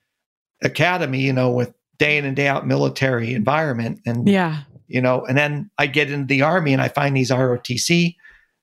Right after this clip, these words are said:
Speaker 1: commissioned officers to be a hell of a lot better than I was. So, I mean, I'm going like, "What the
Speaker 2: Yeah.
Speaker 1: heck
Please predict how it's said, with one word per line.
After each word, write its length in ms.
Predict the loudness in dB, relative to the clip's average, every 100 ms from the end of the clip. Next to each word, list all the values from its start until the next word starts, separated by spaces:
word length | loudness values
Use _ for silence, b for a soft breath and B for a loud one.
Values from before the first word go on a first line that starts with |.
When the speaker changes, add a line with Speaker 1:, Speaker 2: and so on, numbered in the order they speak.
| _ _ _ _ _ _ _
Speaker 1:
commissioned 400 | 0 2 0 2
officers 500 | 0 0 -2 -2 -2 -2
to 60 |
be 480 | -2 0 2 0 -4 _ _ _ _ _
a 40 | 0
hell 180 | 0 2
of 60 |
a 40 | 2
lot 200 | 0 2
better 180 | 0 2
than 80 |
I 160 | 0 0
was. 320 | -2 -4 -4
So, 180 | -4 -2
I 120 | 0
mean, 120 | 0
I'm 80 | 0
going 160 | 0 2
like, 220 | 0 0
"What 160 | 0 2
the 60 |
Speaker 2:
Yeah. 80 | 2
Speaker 1:
heck 260 | 2 0